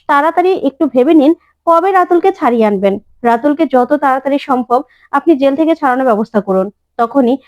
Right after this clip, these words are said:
রাগিনী বলে, "শোনো, আমি আমার ভাইকে কখন কিভাবে ছাড়াবো সেটা কি আমি তোমার কাছে বলবো নাকি?" তখনই কৌশানী বলে, "শুনুন ম্যাম, আপনি যদি না ছাড়ান না তাহলে কিন্তু রাতুল কোর্টে গিয়ে মুখ খুলবে,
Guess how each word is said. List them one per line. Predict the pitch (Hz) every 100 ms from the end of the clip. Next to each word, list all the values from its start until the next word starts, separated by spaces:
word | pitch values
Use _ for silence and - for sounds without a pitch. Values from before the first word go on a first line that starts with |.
| _
রাগিনী | 254 247 254 277
বলে, | 240 196 196 -
"শোনো, | - 311 349 480 - - -
আমি | 294 349 403
আমার | 403 381
ভাইকে | 302 262 311 -
কখন | 262 269 320
কিভাবে | 294 277 311 311
ছাড়াবো | - 277 247 302 - _
সেটা | - 262 320
কি |
আমি | 349 349
তোমার | 285 277 311
কাছে | 349 403
বলবো | 370 370 381
নাকি?" | 254 - 196 - _ _ 247
তখনই | 240 294 240 294 - _ _ -
কৌশানী | 285 311 294
বলে, | 254 202 202 226
"শুনুন | - 311 381
ম্যাম, | 320 392 - -
আপনি | 233 277
যদি | 294 311
না | 269 254
ছাড়ান | 359 381 403
না | 226
তাহলে | 233 247 254
কিন্তু | 269 269
রাতুল | 247 240 233 302 _ _
কোর্টে | - 339 392 359
গিয়ে | 302
মুখ | 302 262 -
খুলবে, | 233 190